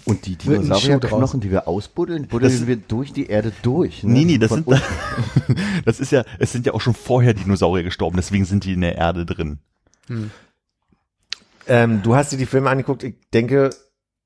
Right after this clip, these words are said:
Speaker 4: erinnerst du dich noch, war dit der Preisträger? Hat der den Film gewonnen?
Speaker 3: Ich, wie ihr wisst, ich gucke die Oscar-Filme, habe aber keine Ahnung, wer der, der Gewinner ist.
Speaker 4: Ja, dann bin ich mal
Speaker 2: Du kannst
Speaker 4: gespannt,
Speaker 2: ja
Speaker 4: was deine Annahme nachher ist.
Speaker 3: Ja,
Speaker 1: Hat der
Speaker 3: aber
Speaker 1: Film
Speaker 3: ich würd
Speaker 1: irgendwas gewonnen, wissen wir das?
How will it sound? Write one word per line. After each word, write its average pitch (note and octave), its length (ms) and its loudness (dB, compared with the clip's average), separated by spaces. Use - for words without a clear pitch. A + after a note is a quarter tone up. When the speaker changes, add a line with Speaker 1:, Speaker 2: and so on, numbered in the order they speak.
Speaker 4:
erinnerst C3+ 340 0
du B2+ 40 -10
dich B2 160 -6
noch, C3 220 -2
war A#2 60 4
dit B2+ 240 -2
der D#3 100 4
Preisträger? D#3 760 -2
Hat - 140 -4
der B2+ 100 4
den C3 200 -2
Film C3 200 -4
gewonnen? A#2+ 360 0
Speaker 3:
Ich, G#2 520 -14
wie G#2+ 140 -4
ihr G#2 60 0
wisst, - 220 -4
ich - 160 -8
gucke - 220 0
die A#2 120 0
Oscar-Filme, A2+ 460 2
habe G#2+ 120 2
aber F#2 160 0
keine G#2+ 260 0
Ahnung, G2+ 240 0
wer G2 80 2
der, F#2 320 -2
der F2+ 160 -6
Gewinner F#2+ 440 2
ist. E2+ 120 -8
Speaker 4:
Ja, G2+ 60 0
dann G#2 140 2
bin A#2+ 100 0
ich A#2+ 40 -2
mal A#2+ 100 4
Speaker 2:
Du - 20 4
kannst A#2+ 200 4
Speaker 4:
gespannt, - 20 6
Speaker 2:
ja C3 120 6
Speaker 4:
was B2+ 40 0
deine A2 240 2
Annahme E2+ 360 0
nachher E2 280 -4
ist. F2+ 200 -10
Speaker 3:
Ja, F2+ 200 0
Speaker 1:
Hat G#2+ 140 -4
der A2+ 100 4
Speaker 3:
aber B2+ 100 4
Speaker 1:
Film B2+ 80 6
Speaker 3:
ich B2+ 60 0
würd G#2+ 60 2
Speaker 1:
irgendwas A#2 300 0
gewonnen, A2 360 -6
wissen C#3 200 -10
wir D#3 80 -10
das? D#3+ 200 -12